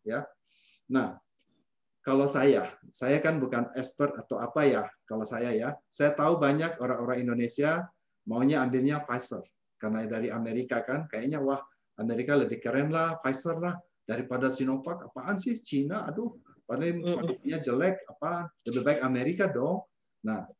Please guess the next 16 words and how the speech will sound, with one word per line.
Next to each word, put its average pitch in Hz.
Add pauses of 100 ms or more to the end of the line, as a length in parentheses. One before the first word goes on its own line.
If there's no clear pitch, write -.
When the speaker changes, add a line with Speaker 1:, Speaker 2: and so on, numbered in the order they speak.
Speaker 2:
Iya. 131
Speaker 1:
kalau -
saya 135
ya, 104 (360)
begini, 107 (120)
Nelly. 95 (920)
Kalau 196
kamu, 185 (120)
kalau 156
saya, 170 (100)
kalau 143
saya 170
pribadi, 139 (400)
kalau 135
mau 143
ambil, 139